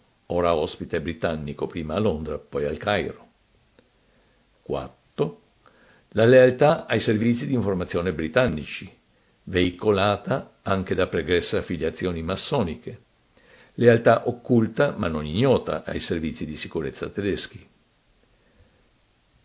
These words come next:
Quinto, la montante adesione dei giovani sloveni di entrambi i sessi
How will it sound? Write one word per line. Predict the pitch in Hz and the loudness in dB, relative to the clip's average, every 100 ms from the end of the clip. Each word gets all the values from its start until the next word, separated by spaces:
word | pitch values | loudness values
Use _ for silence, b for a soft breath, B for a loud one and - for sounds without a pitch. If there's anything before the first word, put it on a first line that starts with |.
| _ | _
Quinto, | - 107 98 101 - - - _ b b b b b | 2 2 2 -2 -4 -6 -14 _ b b b b b
la | 104 | 2
montante | 123 135 120 98 104 - 131 | 4 4 4 2 2 4 4
adesione | 95 98 82 87 80 92 117 - | 4 2 2 0 0 -2 -4 -6
dei | - 95 | -2 -2
giovani | 82 82 82 90 | 2 0 0 -2
sloveni | 85 90 73 76 85 | -2 -2 -2 -6 -6
di | 82 | -6
entrambi | 76 76 90 85 76 | -6 -2 -2 -2 -4
i | 76 | -6
sessi | - - - - - | -6 -6 -6 -8 -8